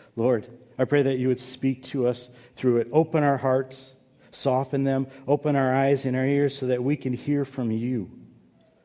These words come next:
Lord, thank you for giving us your word so that we don't have to guess who you are or what you're like, Lord.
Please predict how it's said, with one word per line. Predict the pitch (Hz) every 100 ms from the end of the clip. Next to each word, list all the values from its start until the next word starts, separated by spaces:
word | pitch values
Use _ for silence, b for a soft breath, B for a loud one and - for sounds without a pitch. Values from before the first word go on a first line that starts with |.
| _
Lord, | - 104 98
thank | - 165 131
you | 139 120
for | -
giving | 127 151 175 175
us | 160 165
your |
word | 151 160 156
so | 165
that | 156 143
we | 185
don't | 220 196
have | 180 -
to |
guess | 151 170 165 - B B B
who | - 226
you | 214 196 202 185
are | 180 175 170
or | 151
what | 139 143 175 -
you're | 170 156
like, | 151 139 123 - B B B -
Lord. | 127 110 98